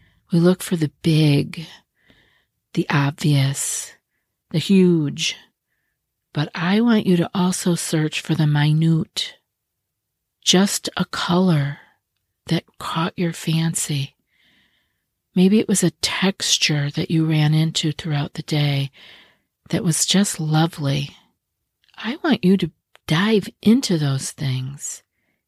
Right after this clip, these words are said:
Enjoy them fully, and then remember them, to write 'em down in your journal. Why not? This is all we have.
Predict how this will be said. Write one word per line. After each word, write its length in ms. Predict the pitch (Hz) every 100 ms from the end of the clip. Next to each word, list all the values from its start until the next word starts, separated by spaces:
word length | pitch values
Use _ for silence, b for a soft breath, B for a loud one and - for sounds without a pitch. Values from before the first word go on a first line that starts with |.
| -
Enjoy 720 | 196 202 - 220 220 262 294
them 260 | 190 156
fully, 1000 | 156 - - - - 311 311 147 131 - _ _ _ _ -
and 140 | 202
then 200 | 269 285
remember 640 | 202 175 165 202 359 320 139
them, 460 | 123 50 - 165 -
to 140 | - 185
write 240 | 196 208
'em 120 | 233
down 320 | 202 220 302 294
in 120 | 175
your 160 | 151
journal. 600 | 143 - 139 139 - 143 - _ _ _ _ _ _
Why 240 | 190 220
not? 720 | 277 240 254 226 160 - - - _ -
This 240 | 233 -
is 140 | 269 -
all 300 | 196 196 208
we 140 | 220
have. 760 | 202 220 233 202 143 147 -